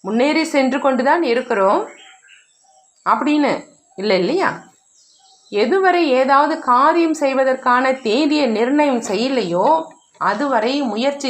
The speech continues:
தீவிரமானதாக ஆக முடியாது. எந்த ஒரு லௌகீக மற்றும் அலௌகீக காரியத்தினுடைய தேதி நிச்சயிக்கப்பட்ட பிறகு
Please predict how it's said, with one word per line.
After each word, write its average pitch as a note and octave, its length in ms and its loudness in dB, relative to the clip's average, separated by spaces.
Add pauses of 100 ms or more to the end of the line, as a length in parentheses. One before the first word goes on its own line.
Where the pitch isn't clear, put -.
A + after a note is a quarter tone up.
தீவிரமானதாக A3 880 -2 (100)
ஆக A#3+ 240 2
முடியாது. D3+ 500 -4 (1400)
எந்த A3+ 300 -2
ஒரு A#3+ 280 0
லௌகீக A3 640 -2
மற்றும் A3+ 480 -2 (220)
அலௌகீக B3 680 0
காரியத்தினுடைய G#3+ 840 -2 (140)
தேதி A3+ 380 -4 (220)
நிச்சயிக்கப்பட்ட A#3 1200 -6
பிறகு E3+ 460 -4